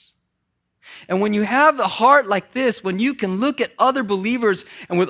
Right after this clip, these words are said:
all of the weaknesses in their lives, look them straight in the eye and say, "I am confident of this thing,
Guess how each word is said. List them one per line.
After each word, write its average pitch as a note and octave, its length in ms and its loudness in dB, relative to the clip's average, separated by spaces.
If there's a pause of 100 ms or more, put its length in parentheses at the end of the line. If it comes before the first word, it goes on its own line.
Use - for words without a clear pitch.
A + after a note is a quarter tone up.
all D4 420 6
of G#3 100 -2
the F#3 80 2
weaknesses A#3 600 -2
in A#3 140 -2
their G#3+ 120 2
lives, A3 440 2 (200)
look G#3+ 180 -2
them A3+ 100 0
straight - 340 0
in D#4 60 2
the C4+ 140 2
eye A#3 240 4
and G#3 120 -2
say, F#3 180 -4 (140)
"I A3 460 4 (200)
am D#3+ 100 -2 (140)
confident A#3 680 2 (300)
of F3+ 180 0
this D#4 240 2
thing, E3 580 -4